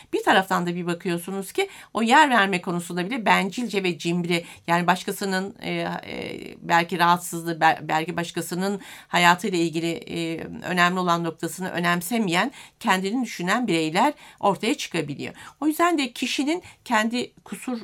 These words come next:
ve kendi hatalarını görmesini sağlamak, e, bizim görevimiz. Hmm, e, ama insanlar kendi kusur ve hatalarını görmeden önce hastalık boyutunda, e, belki yardım almak amacıyla başvurabiliyorlar. Neden?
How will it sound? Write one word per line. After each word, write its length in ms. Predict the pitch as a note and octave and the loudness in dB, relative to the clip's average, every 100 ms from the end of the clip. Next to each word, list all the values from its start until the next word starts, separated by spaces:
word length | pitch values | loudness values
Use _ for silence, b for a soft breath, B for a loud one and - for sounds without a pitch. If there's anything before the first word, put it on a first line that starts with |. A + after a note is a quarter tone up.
| - | -8
ve 240 | F3 F3+ - | -4 -4 -4
kendi 500 | - F#3 F#3 G3+ A3 | -2 0 0 -4 -4
hatalarını 640 | F#3+ F#3+ F#3 F3+ F3 G3+ D#4+ B B | -4 0 0 2 0 -2 -4 B B
görmesini 500 | G3 F#3+ G3 G3 B3 | 0 2 0 -2 -4
sağlamak, 640 | A#3+ F#3 F3 F#3 C#4 - - B B | 2 6 6 4 0 -2 -12 B B
e, 80 | - | -6
bizim 240 | F#3+ A3 D#4+ | -4 0 4
görevimiz. 600 | D#4+ D4 A#3 - - - b b b | 6 6 2 -2 -8 -16 b b b
Hmm, 400 | F3+ F3+ F3+ F3+ | -6 -4 -4 -2
e, 180 | E3+ E3+ | -2 0
ama 160 | G#3 G#3+ | 2 2
insanlar 500 | B3 C4+ B3 C4 D#4 | 2 4 6 4 2
kendi 300 | C4 A#3+ C4 | 2 0 -2
kusur 240 | - C#4 | -6 -4
ve 40 | A3+ | -2
hatalarını 720 | A3+ A3+ G#3 G#3 G#3 A#3 C4+ B B F3+ | -2 2 2 2 0 0 -2 B B -2
görmeden 520 | A3 C4 A#3+ D#3+ E3+ | 2 2 2 0 0
önce 300 | D#3+ E3 G4 A4 b b | 0 -2 -4 -6 b b
hastalık 560 | A3+ A3+ A#3 E4+ - | -6 -2 0 0 0
boyutunda, 760 | F#3 F#3+ F#3 G3 G3+ F#3 F#3 F3+ B B - | 0 0 -2 -2 -2 2 4 4 B B -6
e, 400 | F3+ E3+ D3+ D3+ - | -2 -2 -4 -6 -10
belki 640 | - E3 F3 E3+ E3+ E3+ - | -10 2 4 4 2 -6 -6
yardım 360 | - E3+ E3+ E3+ | 0 2 2 2
almak 280 | E3 E3 - | 0 0 -4
amacıyla 680 | E3+ D#3 D3+ D#3 D#3 D#3 | -4 -4 -2 0 0 2
başvurabiliyorlar. 800 | D#3+ D#3 - D3+ D3 D3+ D3 D3 D3 B B | 2 0 -4 -4 -2 -2 2 2 2 B B
Neden? 400 | A3 G3+ A3 | 0 2 2